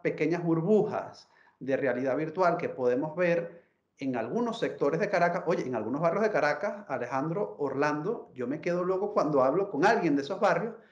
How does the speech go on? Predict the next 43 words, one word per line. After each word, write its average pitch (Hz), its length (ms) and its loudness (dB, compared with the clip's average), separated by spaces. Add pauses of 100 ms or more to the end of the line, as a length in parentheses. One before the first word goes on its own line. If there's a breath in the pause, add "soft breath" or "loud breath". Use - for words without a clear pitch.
(120 loud breath)
y 208 80 -6
me 196 80 0
dice 190 180 -4
que 269 80 0
el 214 80 0
barrio 262 280 2
está 214 180 0
dolarizado, 190 800 -2
Katia 233 440 -2
está - 180 -10
dolarizada, 135 760 -6
Petare 165 440 2
está - 180 -8
dolarizado, 113 720 -8 (280 loud breath)
y 147 80 -6
se 139 160 -2
venden 127 340 -4
perro 156 220 0
calientes, 208 760 2 (280 loud breath)
y 139 100 -8
se 131 180 -4
venden 123 460 -2
todo 165 220 4
tipo 185 240 -4
de 180 80 0
productos 208 680 -4
en 135 180 -4
dólares, 160 560 2
y 139 120 -10
ya 139 240 -2
es - 320 -6 (260 soft breath)
un 190 180 -4
mercado 202 480 4
mucho 233 380 0
más 180 200 -2
abastecido 196 920 -2
y 165 120 -6
con 147 160 -4
mucha 214 280 -2
más 196 160 -2
variedad 190 400 2
de 202 100 0
marcas, 180 680 0